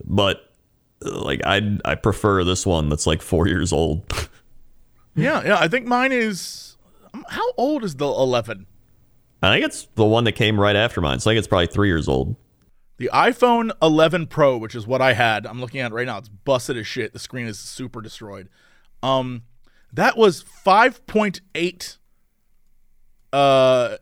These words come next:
Speaker 2: inches. Inches? Yeah, five point eight five inches. While the thirteen is six point one.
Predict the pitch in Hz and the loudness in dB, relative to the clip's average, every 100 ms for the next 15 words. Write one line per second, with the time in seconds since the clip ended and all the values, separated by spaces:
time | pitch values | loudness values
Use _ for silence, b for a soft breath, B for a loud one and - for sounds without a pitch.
0 | - 147 139 85 - - - 139 214 427 | -8 -8 -8 -12 -18 -20 -10 -8 -2 -4
1 | 427 - _ _ _ _ _ - - - | -4 -12 _ _ _ _ _ -20 -20 -20
2 | - _ _ _ _ _ _ _ _ - | -20 _ _ _ _ _ _ _ _ -6
3 | 117 117 - _ _ - 151 180 190 202 | 0 0 -2 _ _ 0 4 4 2 -2
4 | 190 - 160 156 - - 143 139 131 127 | -4 -2 0 0 -4 4 6 6 2 -6
5 | 123 76 71 - b b b - 135 147 | -12 -14 -20 -20 b b b 0 2 2
6 | - 208 220 190 220 135 - - 185 - | 2 4 4 0 -4 -4 -6 -4 -6 -6
7 | 160 156 104 107 110 139 98 | -10 -10 -10 -12 -10 -10 -12